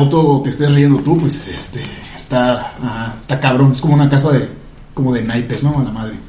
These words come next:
Que en cualquier momento se tira.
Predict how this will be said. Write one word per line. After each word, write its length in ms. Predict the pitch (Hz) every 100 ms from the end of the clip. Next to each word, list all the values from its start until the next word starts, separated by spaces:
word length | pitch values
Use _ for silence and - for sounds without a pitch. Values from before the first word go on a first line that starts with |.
| - - - -
Que 140 | 139 127
en 60 |
cualquier 260 | 143 - 139
momento 600 | 151 143 160 143 117 - - - - - - -
se 120 | 139
tira. 260 | 135 120